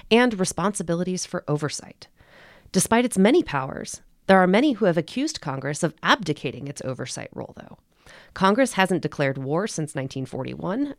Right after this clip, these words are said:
and oversight hearings can often seem like an exercise in deference to uniformed members of the military. Congress rarely questions or attempts to rein in the president on uses of force,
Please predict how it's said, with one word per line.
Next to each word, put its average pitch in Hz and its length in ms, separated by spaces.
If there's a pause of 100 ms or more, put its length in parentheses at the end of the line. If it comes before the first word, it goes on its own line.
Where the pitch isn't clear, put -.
and 165 240
oversight 208 420
hearings 175 300
can - 220
often 170 300
seem 147 200
like 147 200
an 147 120
exercise 151 600
in 135 180
deference 156 560
to - 140
uniformed 135 500
members 127 340
of 127 120
the 127 40
military. 123 540 (420)
Congress 151 400
rarely 156 320
questions 220 680
or 156 80
attempts 165 420
to - 100
rein 139 260
in 220 160
the 247 40
president 185 460
on 143 140
uses 135 340
of 131 100
force, 214 460